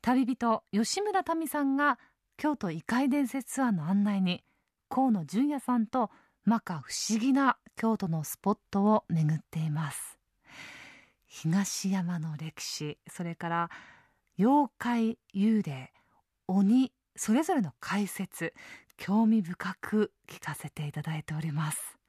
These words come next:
京都異界伝説ツアーですが、続いては、あの世とこの世の交差点があるという六道珍皇寺へと向かいましょう。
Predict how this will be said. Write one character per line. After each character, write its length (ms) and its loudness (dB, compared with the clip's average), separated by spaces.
京 260 0
都 220 -4
異 80 -4
界 240 -2
伝 200 4
説 300 -4
ツ 80 -2
ア 60 2
ー 40 -2
で 120 -6
す 120 -12
が、 140 -6
続 300 2
い 60 -2
て 80 2
は、 200 4
あ 100 6
の 180 2
世 160 2
と 200 -2
こ 200 0
の 160 2
世 160 0
の 240 0
交 240 0
差 160 2
点 300 -4
が 160 2
あ 40 2
る 120 0
と 160 -6
い 100 -4
う 100 -8
六 420 2
道 460 4
珍 480 0
皇 240 2
寺 180 -2
へ 60 -2
と 340 0
向 140 -4
か 180 -6
い 60 -2
ま 160 -4
し 120 -8
ょ 220 -4
う。 40 -20